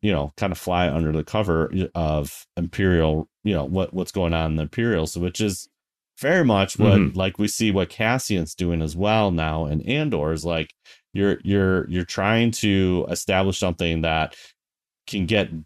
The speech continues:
Speaker 1: things can get done without seeing, you know, getting some Imperial awareness, you know, Imperial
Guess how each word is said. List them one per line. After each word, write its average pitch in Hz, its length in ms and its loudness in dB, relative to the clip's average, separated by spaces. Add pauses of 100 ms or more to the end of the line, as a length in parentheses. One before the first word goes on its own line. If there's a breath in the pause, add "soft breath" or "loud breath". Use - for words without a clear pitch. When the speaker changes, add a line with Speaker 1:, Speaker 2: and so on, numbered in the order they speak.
(280)
Speaker 1:
things 139 320 0
can 113 100 0
get 101 220 2
done 107 300 4
without 87 460 0
seeing, 95 420 -2
you 101 100 0
know, 78 200 -2
getting 87 280 -2
some 80 420 -4 (340 soft breath)
Imperial 92 500 0
awareness, 80 640 0
you 82 100 0
know, 71 400 -4
Imperial 82 600 0